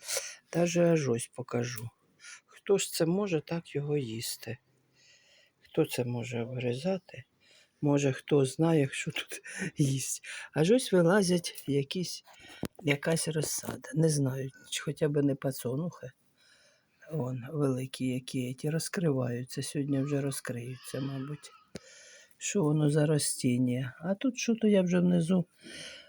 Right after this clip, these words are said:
е, пообривала, щоб не їм. Може, жуки, які прилітають.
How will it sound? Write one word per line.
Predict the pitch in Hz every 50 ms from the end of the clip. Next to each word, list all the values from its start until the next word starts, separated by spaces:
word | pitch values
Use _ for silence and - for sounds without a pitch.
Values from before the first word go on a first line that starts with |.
| _ _ _ -
е, | - - - 165 - - 165 -
пообривала, | - - 175 175 185 190 190 165 160 175 180 175 170 185 180 175 165 160 147
щоб | - - 185 170 - - - - - - _ _ _
не | 147 156 165 165
їм. | 151 147
Може, | 160 185 208 196 190 190
жуки, | 180 175 190 170 - 226
які | 220 196 - - - 165
прилітають. | - - - 185 156 - 180 - - 180 170 160 156 156 151 143 - -